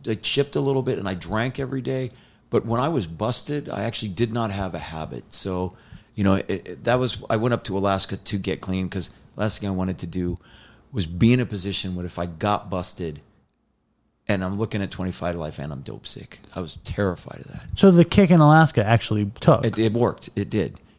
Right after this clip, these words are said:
Speaker 1: Even though I did find heroin there, you know, we got high that one night. It,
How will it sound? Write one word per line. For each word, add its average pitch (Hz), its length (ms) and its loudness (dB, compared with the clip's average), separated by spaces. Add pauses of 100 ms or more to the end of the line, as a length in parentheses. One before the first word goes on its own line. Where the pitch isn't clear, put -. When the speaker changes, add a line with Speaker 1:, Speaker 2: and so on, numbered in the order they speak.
Speaker 1:
Even 120 220 6
though 117 80 8
I 107 80 2
did 110 180 0
find 101 240 -2
heroin 104 360 0
there, 90 360 -2 (160)
you 101 140 -4
know, 92 100 -2
we 90 220 -4
got 98 200 2
high 101 240 -2
that 95 200 0
one 98 200 -2
night. 95 340 -2
It, - 60 -8